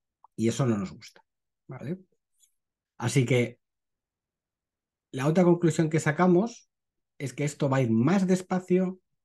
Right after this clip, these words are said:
de lo que pensábamos. Un abrazo y hasta siempre.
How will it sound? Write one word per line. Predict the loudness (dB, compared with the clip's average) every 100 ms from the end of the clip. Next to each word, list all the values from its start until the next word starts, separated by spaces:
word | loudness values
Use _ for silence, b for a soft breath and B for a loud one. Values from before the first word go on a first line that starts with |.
| _ _ _ _ _
de | -8 -6
lo | -4
que | -4
pensábamos. | -4 -6 -10 -14 -20 _ B _ _ _ _ _ _ _ _ _ _ _ _ _ _ _ _ _ _ _ _ _ _ _ _ _ _
Un | -6 -2
abrazo | -2 -2 0
y | 0
hasta | -2
siempre. | -2 0 2 4 2 0